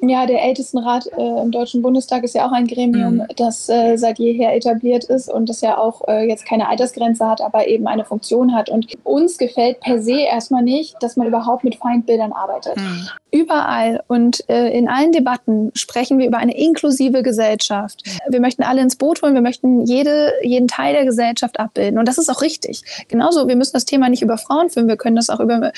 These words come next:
Speaker 1: ähm, Migration führen und, und, und. Also wie führen wir diese Gesellschaft, äh, zusammen? Und, äh, nur der alte weiße Mann, der ist dann das Feindbild und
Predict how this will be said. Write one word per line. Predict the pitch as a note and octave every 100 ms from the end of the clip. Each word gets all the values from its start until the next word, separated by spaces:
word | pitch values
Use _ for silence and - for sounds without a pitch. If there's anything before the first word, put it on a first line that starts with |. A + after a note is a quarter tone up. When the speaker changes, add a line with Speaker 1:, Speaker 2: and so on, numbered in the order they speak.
| - -
Speaker 1:
ähm, | A#3 A3+ A#3 - A#3
Migration | B3 A#3+ B3 - D#4 F#4
führen | F4 A#3
und, | - D4+
und, | E4 D4+
und. | B3+ A3+
Also | A3+ A3+
wie | B3
führen | D4+ - C#4+ D4
wir | B3
diese | A#3+ B3+
Gesellschaft, | A#3+ A#3 A#3 A#3 A#3 A#3+ - - -
äh, | - A#3+ A3+
zusammen? | - C4+ A#3+ B3 A3+ G#3 - - - -
Und, | A#3+ A#3+ A#3+
äh, | - B3
nur | C#4+
der | F4 -
alte | C#4 C#4+
weiße | B3 B3 -
Mann, | A#3+ A3
der | A3+
ist | C#4
dann | C4+
das | A#3+ -
Feindbild | A#3+ C4+ - C#4+ D4
und | - A#3